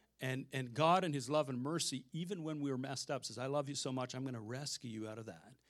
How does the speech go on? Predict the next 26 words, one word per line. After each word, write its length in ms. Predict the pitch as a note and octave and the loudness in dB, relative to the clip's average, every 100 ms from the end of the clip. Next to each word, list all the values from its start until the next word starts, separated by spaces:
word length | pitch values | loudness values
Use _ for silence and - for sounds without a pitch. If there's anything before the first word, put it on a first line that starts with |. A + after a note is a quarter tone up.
| _ _ _ - | _ _ _ -4
All 240 | C3 D3+ | 2 4
you 160 | F3 G3 | 4 4
have 240 | E3+ E3+ | 4 2
to 100 | - | 0
do 220 | D3 D3 B2+ | 0 2 0
is 80 | |
put 240 | A#2+ D3 - | -4 -8 -6
your 100 | B2 | -8
faith 400 | - C3 C3+ B2+ | -6 -6 -6 -8
in 100 | A#2+ | -8
me 240 | A#2+ - - _ _ _ _ - | -8 -10 -18 _ _ _ _ -16
and 120 | A#2 | -12
pray, 420 | - C#3 B2+ A2 - | -2 0 0 -4 -6
and 100 | A#2 | -6
I'll 100 | A#2+ | -6
pull 300 | - D3+ C#3 | -4 -2 -2
you 180 | C3 | -2
out 100 | B2+ | -2
of 80 | C3+ | -2
that." 220 | G2+ - - _ _ _ - | -6 -10 -18 _ _ _ -4
'Cause 180 | C#3+ A#2 | -2 4
God 460 | C#3 D3+ E3 C#3 | 8 10 10 4
loves 360 | C3 D3 F3+ C3 | 2 4 2 0
us 160 | A2 G#2+ | -4 -2
so 240 | - B2+ | 0 -2
much. 440 | C3+ E3 - - | -2 -8 -10 -14